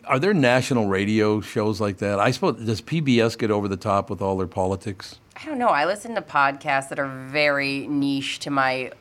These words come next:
Speaker 1: Yeah.
Speaker 2: wants and needs.
Speaker 1: Well, so that's good.
Speaker 2: Yeah.
Speaker 1: That's what podcasting's all about.
Speaker 2: Right? And I, yeah.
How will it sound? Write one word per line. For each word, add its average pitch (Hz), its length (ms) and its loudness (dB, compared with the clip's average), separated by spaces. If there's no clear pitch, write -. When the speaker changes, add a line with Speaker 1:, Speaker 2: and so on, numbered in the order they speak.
Speaker 1:
Yeah. 104 200 6
Speaker 2:
wants 98 160 2
and 135 140 -6
needs. 123 320 -8
Speaker 1:
Well, 104 240 0
so - 140 -4
that's 190 200 -2
good. 104 300 -2
Speaker 2:
Yeah. 220 300 -4
Speaker 1:
That's - 140 -20
what 113 140 2
podcasting's 107 680 2
all 87 220 2
about. 110 400 -4
Speaker 2:
Right? 156 420 0
And 160 140 -2
I, 147 400 0
yeah. 85 320 -10